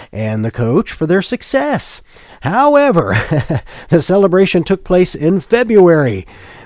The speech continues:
which in Ohio, it was freezing outside, and we all had to huddle together to keep warm during the celebration. But it was a great memory.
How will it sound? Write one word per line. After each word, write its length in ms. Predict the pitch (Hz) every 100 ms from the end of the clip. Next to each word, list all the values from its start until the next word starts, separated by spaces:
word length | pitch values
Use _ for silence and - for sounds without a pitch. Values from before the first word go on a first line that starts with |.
| -
which 300 | 110 117 -
in 260 | 131 147 165
Ohio, 640 | 147 120 170 190 165 190
it 140 | 156
was 180 | 170 180
freezing 640 | - - 262 294 285 285 233
outside, 720 | 202 165 175 143 123 101 104
and 100 | 117
we 140 | 135
all 180 | 143 156
had 180 | 135 143
to 100 | 110
huddle 320 | 110 143 151
together 480 | 139 120 139 135 139
to 100 | 123
keep 240 | - 151
warm 380 | 104 120 127 127
during 240 | 120 123
the 80 | 135
celebration. 840 | 123 104 117 110 90 85 - 92 92 - - - -
But 120 | - 95
it 40 |
was 140 | 101
a 60 | 101
great 260 | 95 101 98
memory. 460 | 90 80 82 98